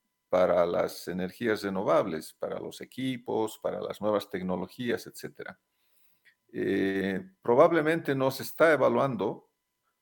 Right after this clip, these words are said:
o mejor dicho, creo que no se está evaluando suficientemente, em,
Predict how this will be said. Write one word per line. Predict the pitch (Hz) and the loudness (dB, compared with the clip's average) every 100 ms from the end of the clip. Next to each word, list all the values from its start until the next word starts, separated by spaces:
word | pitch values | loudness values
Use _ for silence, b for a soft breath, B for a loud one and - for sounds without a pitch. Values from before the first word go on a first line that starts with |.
| _ _ _ - | _ _ _ -10
o | |
mejor | 95 101 113 110 | -8 0 0 0
dicho, | 127 - 107 | -6 -2 -2
creo | - 139 139 | 2 4 4
que | 117 110 | 2 -2
no | 117 | -2
se | 117 | -6
está | - 127 | 0 2
evaluando | 123 107 110 117 98 | 4 4 2 0 -4
suficientemente, | 92 95 - 92 120 120 113 110 110 113 120 139 - _ _ _ _ _ - | -6 -12 -12 -8 -6 -4 -4 -4 -6 -4 -6 -6 -16 _ _ _ _ _ -6
em, | 95 92 90 87 87 87 85 85 | -2 0 0 -2 -6 -10 -10 -14